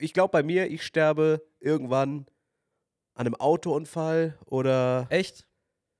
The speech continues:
Speaker 1: an einem Autounfall oder Altersschwäche. Ich hoffe, inshallah, es ist keine Krankheit. Also
Speaker 2: Ja.
Speaker 1: auch am besten kein Autounfall, so einfach Altersschwäche im besten Fall. Und da wir nicht mehr trinken und rauchen, ist es auch sehr wahrscheinlich.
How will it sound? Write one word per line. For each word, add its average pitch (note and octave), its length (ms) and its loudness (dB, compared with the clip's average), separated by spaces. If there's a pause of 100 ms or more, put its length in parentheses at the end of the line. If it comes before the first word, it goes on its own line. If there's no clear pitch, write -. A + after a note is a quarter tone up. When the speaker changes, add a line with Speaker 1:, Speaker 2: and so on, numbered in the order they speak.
(480)
Speaker 1:
an C3 100 -2
einem C#3 80 2
Autounfall D3 480 0
oder A2 180 0
Altersschwäche. G2 800 -4 (380)
Ich - 120 -18
hoffe, D#3 340 2 (220)
inshallah, C3+ 460 0
es A2+ 120 -6
ist - 100 -20
keine A2 220 -6
Krankheit. G2+ 560 -10 (920)
Also A#2 140 -6
Speaker 2:
Ja. A#2 100 0
Speaker 1:
auch A2 60 0
am B2+ 80 -2
besten B2+ 200 2
kein A#2+ 140 -4
Autounfall, B2 500 0
so G#2+ 100 -2
einfach A2+ 520 -4 (160)
Altersschwäche G2+ 800 -6
im - 80 -20
besten F2 240 -12
Fall. F2 200 -10
Und F#2+ 80 -10
da A#2+ 120 0
wir B2 80 2
nicht A#2+ 140 -6
mehr A#2+ 120 -2
trinken A#2+ 220 -8
und F2+ 100 -8
rauchen, C3+ 300 -4
ist G#3+ 100 -10
es G3 100 -16
auch D#3+ 100 -8
sehr B2 160 -8
wahrscheinlich. - 520 -14